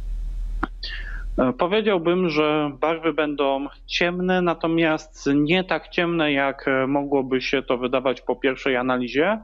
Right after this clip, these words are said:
ponieważ, e, na początku chciałbym powiedzieć, że to nie będzie tak, że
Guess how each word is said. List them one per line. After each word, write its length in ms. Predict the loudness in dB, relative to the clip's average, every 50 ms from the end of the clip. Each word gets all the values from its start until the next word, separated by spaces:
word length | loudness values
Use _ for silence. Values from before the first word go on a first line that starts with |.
| -14 -20 -20 -20 -20 -20 -20 -20 -18 -18 -18 -14 -4 -2
ponieważ, 720 | 0 2 2 2 2 2 0 0 0 -2 -4 -4 -2 0
e, 500 | 0 2 2 2 0 0 0 0 0 0 0
na 120 | 0 0 0
początku 420 | 0 -2 -2 -2 -4 -2 -6 -8
chciałbym 340 | -2 -2 -2 0 0 -2 0
powiedzieć, 500 | 0 0 0 0 0 0 -2 -2 -2 -2
że 260 | 0 0 2 0 0 -2
to 80 | -2
nie 140 | 0 0 0
będzie 280 | 0 0 0 0 -2 0
tak, 380 | 0 0 0 0 0 -2 -6
że 560 | -8 -4 -2 0 0 2 2 2 2 0 0